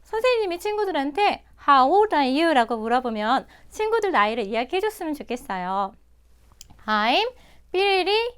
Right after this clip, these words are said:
years old." 선생님은 스무 살이니까요. "I'm twenty years old." 이렇게 대답할 수 있겠죠? 오늘의 말하기 패턴은요, "너 나이 몇 살이야?"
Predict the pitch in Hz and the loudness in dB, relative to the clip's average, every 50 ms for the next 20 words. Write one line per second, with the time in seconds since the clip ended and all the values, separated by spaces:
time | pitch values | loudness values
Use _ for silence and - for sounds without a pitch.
0 | - 247 247 233 240 247 262 254 - - - - 220 214 190 - - - - - | -6 -4 -2 0 0 -2 -2 -4 -8 -10 -4 0 0 0 0 -2 -6 -12 -20 -20
1 | - _ - - - - - - - - 359 392 440 453 440 427 381 339 311 311 | -20 _ -20 -20 -20 -20 -20 -14 -6 -4 -2 -2 0 0 0 -2 0 0 0 0
2 | 320 320 320 - 415 427 440 427 427 392 339 330 302 254 226 - - 202 208 214 | 0 -2 -2 -4 -2 -2 0 2 2 2 2 2 -2 -4 -6 -4 -4 -2 2 4
3 | 285 339 - - - - - - - - 214 220 233 233 254 247 - - 359 370 | 4 2 2 0 -6 -20 -20 -14 -6 -2 -2 0 0 -2 -4 -8 -6 -6 -4 -2
4 | 381 403 403 415 403 349 277 254 240 247 254 247 - 226 247 277 208 202 202 - | -2 -2 -4 -4 -4 -2 -2 -2 -2 -2 -4 -6 -4 0 0 0 0 -2 -6 -12
5 | - - - 214 226 226 294 285 - 240 - 233 247 - - 294 269 254 - - | -18 -10 -6 -6 -4 -4 -4 -6 -6 -6 -6 -6 -6 -4 -4 -6 -6 -4 -4 0
6 | 359 415 466 440 - - - - - - 240 - - 247 262 - - 359 403 427 | 0 0 0 -2 -8 -20 -20 -20 -14 -14 -10 -6 -6 -6 -4 0 2 2 2 2
7 | - _ - - - - - - - - - - _ _ _ - - _ _ _ | 0 _ -20 -20 -20 -20 -20 -20 -20 -20 -20 -20 _ _ _ -20 -20 _ _ _
8 | _ _ _ _ - - _ _ - - - - - - - _ _ - 302 311 | _ _ _ _ -20 -20 _ _ -20 -20 -20 -20 -20 -20 -20 _ _ -6 -4 -2
9 | 359 403 466 494 480 480 370 262 247 262 302 294 320 311 381 370 381 - 415 403 | 0 2 2 2 2 4 4 2 2 2 0 -2 -4 -6 -6 -6 -2 0 0 0
10 | 359 285 254 254 277 392 415 - - - 233 240 262 - 208 208 214 214 208 196 | 0 -2 -2 0 2 2 2 2 0 -4 -4 -4 -2 -2 -2 -2 -2 -2 -4 -6
11 | 220 - - 330 349 349 320 254 233 220 214 247 330 403 508 | -8 -2 0 2 2 2 0 -2 -4 -2 0 2 2 2 0